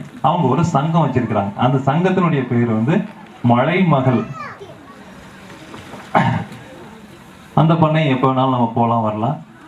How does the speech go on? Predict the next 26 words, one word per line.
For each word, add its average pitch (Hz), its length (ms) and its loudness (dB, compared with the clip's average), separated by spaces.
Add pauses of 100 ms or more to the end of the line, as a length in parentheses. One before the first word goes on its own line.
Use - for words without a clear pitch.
(100)
அந்த 127 180 2
பண்ணை 123 280 2
பயிற்சிக்கு 117 420 2
எப்பவும் 110 220 0
தயாரா 104 260 2
இருக்குது. 95 320 -4 (2250)
போன 202 300 4
முறை 175 260 4
நம்ம 156 200 2 (500)
இங்க 131 220 2
பெண்கள் 151 400 2
விழாவை 123 340 2
நடத்தும் 117 380 2
போது 120 160 2 (160)
இங்க 107 160 -2 (800)
கௌரவிச்சு 127 480 4
பரிசளித்தோம். 113 640 2 (800)
அந்த 135 220 2
பண்ணை 131 320 2
சரோஜா 135 540 2
பண்ணை 110 260 -2 (140)
பள்ளப்பட்டியில 113 520 0
இருக்குது. 98 280 -4 (2000)
இன்னொரு 170 320 4
பண்ணை 135 280 2
வந்து 123 260 2